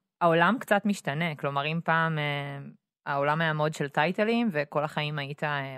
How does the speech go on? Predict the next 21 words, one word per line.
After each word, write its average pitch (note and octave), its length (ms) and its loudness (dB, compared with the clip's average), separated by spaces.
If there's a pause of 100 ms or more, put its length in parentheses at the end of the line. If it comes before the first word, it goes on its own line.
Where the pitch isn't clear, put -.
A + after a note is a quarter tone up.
רואה C#3 100 -14
חשבון, G#3 580 -10
או C#3+ 300 -20
כלכלן, D3+ 720 2
או D3 300 2
דברים D3 320 2
כאלה, G#3 380 4
אז, D3 240 0
אז C#3+ 140 -4
גם F#3 220 6
היום E3 360 2 (180)
אנחנו D#3 340 0
משתנים, C#3 480 -4
ואנחנו C#3+ 240 0
מבינים C#3+ 380 -2
שיש D3+ 760 -2
לנו F#3+ 140 6
הרבה D#3 240 6
מעברי C#3 340 2
קריירה, C3+ 420 -2 (580)
אה, C#3+ 240 0